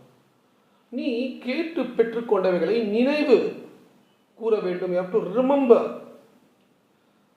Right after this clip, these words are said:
what you have been taught. அப்போஸ்தலர்கள் அவர்கள் இந்த மக்களுக்கு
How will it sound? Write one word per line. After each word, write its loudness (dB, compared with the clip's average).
what 0
you 4
have 4
been -4
taught. 2
அப்போஸ்தலர்கள் 0
அவர்கள் 0
இந்த 2
மக்களுக்கு -2